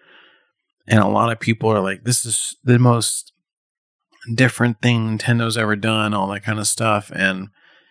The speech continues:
it's interesting 'cause I can really see what people say. Um, like,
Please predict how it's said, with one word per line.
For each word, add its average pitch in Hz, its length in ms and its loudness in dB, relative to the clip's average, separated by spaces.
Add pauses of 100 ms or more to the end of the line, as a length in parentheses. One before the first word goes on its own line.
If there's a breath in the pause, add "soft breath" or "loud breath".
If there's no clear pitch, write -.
(840 soft breath)
it's 131 220 4
interesting 143 560 2
'cause 113 120 -2
I 123 100 0
can 123 220 0
really 117 320 0
see 127 260 -2
what 120 180 -4
people - 280 -10
say. - 520 -2 (220 loud breath)
Um, 92 460 0 (800)
like, 101 260 0